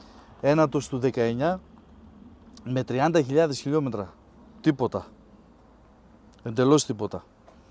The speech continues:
Ήρθαμε να το κάνουμε έναν έλεγχο. Ξεκινάμε τον έλεγχό μας,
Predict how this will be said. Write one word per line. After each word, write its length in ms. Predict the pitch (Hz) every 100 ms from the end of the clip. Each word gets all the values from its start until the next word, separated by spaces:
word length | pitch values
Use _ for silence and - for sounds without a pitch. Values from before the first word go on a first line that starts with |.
| - - -
Ήρθαμε 280 | 139 156 147
να 100 | 135
το 80 |
κάνουμε 320 | 131 151 147 147
έναν 280 | 143 131
έλεγχο. 380 | 135 147 143 180 - _ _ _ - _ - - - - - - - - - - -
Ξεκινάμε 520 | - 156 147 165 180
τον 180 | 151 147
έλεγχό 340 | 143 135 127 156
μας, 360 | 180 180 -